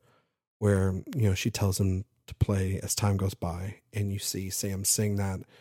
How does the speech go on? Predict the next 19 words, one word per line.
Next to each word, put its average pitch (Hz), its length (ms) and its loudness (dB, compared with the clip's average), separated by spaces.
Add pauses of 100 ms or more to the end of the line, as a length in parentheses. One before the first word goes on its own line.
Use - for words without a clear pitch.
(880)
It's 131 160 6
one 131 160 12
of 131 60 12
my 123 140 10
favorite 117 280 8
moments 113 540 8 (100)
in 117 160 8
film 123 200 10
history. 117 640 8 (100)
And 113 400 8
you 117 160 6
mentioned 120 340 8
it 120 100 8
earlier, 123 320 8
Jay. 104 320 4
It 104 100 2
is, - 440 0
it 113 120 0
is 107 320 2